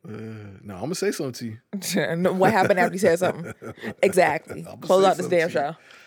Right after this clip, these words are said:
Speaker 2: I'm gonna say, "What-a?" Goddamn sidekick you with the, with the good foot.
Speaker 1: Please.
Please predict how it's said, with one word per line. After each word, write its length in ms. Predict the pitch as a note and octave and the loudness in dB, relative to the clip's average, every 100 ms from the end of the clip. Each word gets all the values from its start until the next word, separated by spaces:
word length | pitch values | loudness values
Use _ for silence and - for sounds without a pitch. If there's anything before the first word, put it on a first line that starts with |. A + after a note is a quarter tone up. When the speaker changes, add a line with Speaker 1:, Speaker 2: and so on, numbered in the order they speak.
| _ | _
Speaker 2:
I'm 80 | - | -16
gonna 120 | A#2+ | -10
say, 160 | A#2+ G2 | -8 -8
"What-a?" 800 | F3+ G#4+ B4 - G4+ - - G4+ B4 - _ _ A3+ _ - | -4 -2 0 0 -4 -4 -2 -2 -2 -8 _ _ -20 _ -14
Goddamn 300 | A2 G#2+ G#2 | -12 -8 -8
sidekick 480 | G#2 C3 A#2+ - B2 | -4 -2 -2 -4 -8
you 100 | A#2 | -8
with 120 | A#2 | -8
the, 160 | A#2 A2+ | -8 -6
with 140 | A#2 | -8
the 60 | A2 | -4
good 240 | D3+ E3+ | -2 -2
foot. 280 | - A#2 - - _ | -4 -12 -12 -18 _
Speaker 1:
Please. 400 | - E2+ - | -12 -10 -12